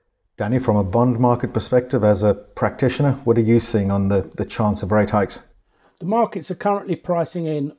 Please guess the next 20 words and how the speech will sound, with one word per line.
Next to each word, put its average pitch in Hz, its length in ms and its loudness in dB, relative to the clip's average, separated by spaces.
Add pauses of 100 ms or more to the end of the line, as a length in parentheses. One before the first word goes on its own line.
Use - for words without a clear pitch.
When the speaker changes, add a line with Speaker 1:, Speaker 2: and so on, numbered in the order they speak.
(120)
Speaker 2:
almost 156 500 -4
a 143 300 -6
fifty - 380 -8
fifty 160 320 -8
chance 151 540 -8 (180)
of 123 100 -10
a 135 80 -6
twenty-five 156 920 -6
basis 143 340 -6
point 135 340 -8 (100)
raise 131 460 -6
in 139 160 -6
both 151 400 -4
the 151 80 -8
U 139 240 -4
S - 300 -10 (120)
and 143 240 -8
the 143 80 -10
U 135 220 -6
K. 131 320 -10